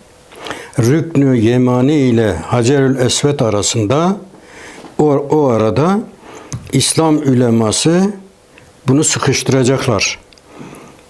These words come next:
Sen kabul etmiyorsun ama bak bütün hüccetler böyle.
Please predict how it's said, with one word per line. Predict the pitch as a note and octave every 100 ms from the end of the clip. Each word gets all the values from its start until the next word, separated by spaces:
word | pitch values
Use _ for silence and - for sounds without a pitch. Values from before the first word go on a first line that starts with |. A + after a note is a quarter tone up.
| - -
Sen | - C#3 D3+ E3 G3 - - - - -
kabul | - B2 B2 C#3
etmiyorsun | C#3+ C3+ A#2+ G#2 B2+
ama | C#3+ F3+ C#3+
bak | C3+ E3 -
bütün | C#3 - C#3 C3
hüccetler | B2+ A#2 A#2+ A#2 C3 G#2
böyle. | G#2+ G#2+